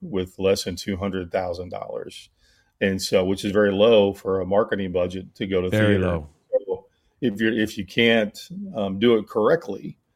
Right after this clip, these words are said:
Speaker 1: then you won't see the results. And there, there's a lot of history now, a lot of experience in how to release a movie, uh, that you, you have to follow in order to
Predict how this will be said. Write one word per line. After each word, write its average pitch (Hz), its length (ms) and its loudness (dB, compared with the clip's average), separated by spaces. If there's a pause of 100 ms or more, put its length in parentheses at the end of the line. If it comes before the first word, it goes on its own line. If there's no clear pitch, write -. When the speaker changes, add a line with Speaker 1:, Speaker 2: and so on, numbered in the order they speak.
(220)
Speaker 1:
then 101 120 0
you 98 140 2
won't 95 200 0
see - 140 -6
the 95 80 0
results. 90 680 2
And 101 100 -8
there, 107 180 0
there's 107 200 0
a 110 60 6
lot 123 200 8
of 113 140 4
history 127 400 -2
now, 127 280 2
a 123 40 0
lot 104 160 6
of 101 80 0
experience 104 880 -4 (580)
in 98 100 2
how 104 160 4
to 101 80 2
release 98 400 -2
a 98 60 -2
movie, 98 680 -2
uh, 87 360 -12 (320)
that 95 180 0
you, 92 420 -6
you 92 200 -8
have 101 240 -2
to - 100 -12
follow 107 580 0 (440)
in 95 120 -2
order 90 240 0
to 90 380 -6